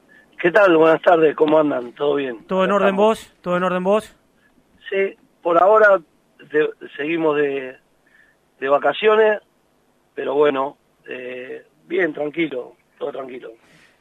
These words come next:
Speaker 2: Te, te tomaste unos días, estábamos por supuesto todos al tanto de, de esto. Imagino que nunca te puedes enchufar del todo, pero, eh, porque nada, el mercado de pases está abierto. Pero,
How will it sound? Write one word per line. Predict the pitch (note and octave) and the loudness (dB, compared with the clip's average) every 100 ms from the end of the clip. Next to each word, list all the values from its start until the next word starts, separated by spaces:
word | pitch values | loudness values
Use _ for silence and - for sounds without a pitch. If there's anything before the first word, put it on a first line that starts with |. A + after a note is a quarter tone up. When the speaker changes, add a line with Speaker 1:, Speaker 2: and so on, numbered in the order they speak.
| _ _ | _ _
Speaker 2:
Te, | E3+ D#3 | -8 -8
te | C#3+ D#3 | -8 -6
tomaste | F3 G3 G3 | -2 -2 -2
unos | F3+ E3+ | -4 -2
días, | A3 G3+ E3+ | -2 -2 -2
estábamos | F3 F3 E3 C#3 | -2 0 -2 -6
por | D3 | -10
supuesto | D3+ F3 E3+ D#3 | -10 -10 -8 -8
todos | E3 D#3+ | -6 -6
al | D#3 | -6
tanto | C#3+ E3 D#3+ D#3 | -4 -4 -2 0
de, | D3+ D3 C#3+ C#3+ C#3 | 0 0 -2 -4 -4
de | D3+ F3+ | -2 -4
esto. | F3 G#3 G3+ G3 - | -4 -4 -2 -4 -8
Imagino | E3+ F#3+ A3+ B3+ G#3+ | -6 -6 -6 -4 -4
que | F3 F3+ F3 _ _ _ _ | -2 -4 -6 _ _ _ _
nunca | D#3+ F3+ G3+ F#3+ | -6 -4 -2 -2
te | D#3 | -4
puedes | C#3 E3 E3+ D#3 | -4 -4 -2 -4
enchufar | D#3+ E3 D#3+ F3+ | -8 -8 -4 -4
del | F#3 F3+ | -4 -4
todo, | G#3 G#3 G3+ G#3 G#3 _ _ _ _ _ _ _ - | 0 0 0 -2 -8 _ _ _ _ _ _ _ -4
pero, | G3 G3+ G#3 G3 - | 0 0 0 -4 -6
eh, | E3 D#3 D3+ D3 D3 C#3+ C#3+ C#3 B2+ C3+ - | -4 -2 -2 -4 -4 -4 -4 -6 -8 -12 -10
porque | D3+ D3+ | -8 -4
nada, | F#3+ C#3 | -4 -4
el | C3 | -6
mercado | C#3+ F3 D#3 | -6 -4 -2
de | |
pases | G#3 E3+ | -4 -6
está | C#3+ D3 | -4 -2
abierto. | F#3+ G#3 D#3+ C3+ A#2 _ _ _ _ _ _ _ - _ _ | 0 2 0 -4 -12 _ _ _ _ _ _ _ -20 _ _
Pero, | G#3 G#3 A3 | -2 2 2